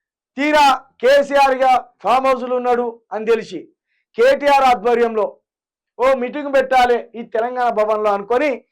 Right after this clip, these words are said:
తెలంగాణ భవన్కి వచ్చిండు. ఇక కేటీఆర్ నాకు జ్వరం వచ్చిందని ఒక ట్వీట్ చేసి చల్లగా తప్పుకున్నాడు. ఇక మరి ఎవరో ఒకరు భరోసా కలిగియాలి కదా. ఇక నిన్న హరీష్ రావు గారు, తెలంగాణ భవన్లో హరీష్ రావు గారు,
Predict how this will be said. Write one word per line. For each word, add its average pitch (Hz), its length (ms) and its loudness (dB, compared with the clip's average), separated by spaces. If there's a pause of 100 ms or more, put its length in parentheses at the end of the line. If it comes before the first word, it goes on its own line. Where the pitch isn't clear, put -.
(200)
తెలంగాణ 269 380 0
భవన్కి 220 360 -2
వచ్చిండు. 165 340 -8 (440)
ఇక 254 100 0
కేటీఆర్ 262 960 0
నాకు 226 160 -4
జ్వరం 220 300 -2
వచ్చిందని 226 400 -6
ఒక 208 120 -6
ట్వీట్ 202 340 -10
చేసి 208 460 0 (220)
చల్లగా 214 340 0
తప్పుకున్నాడు. 170 580 -8 (520)
ఇక 220 80 -4
మరి 254 300 -2
ఎవరో 285 200 2 (100)
ఒకరు 269 160 0
భరోసా 240 380 0
కలిగియాలి 233 500 0
కదా. 208 220 -4 (380)
ఇక 202 80 -4
నిన్న 208 500 -6 (320)
హరీష్ 226 280 -8
రావు 233 220 2
గారు, 214 480 0 (400)
తెలంగాణ 240 360 -2
భవన్లో 220 340 0
హరీష్ 214 300 -2
రావు 226 220 2
గారు, 254 340 -2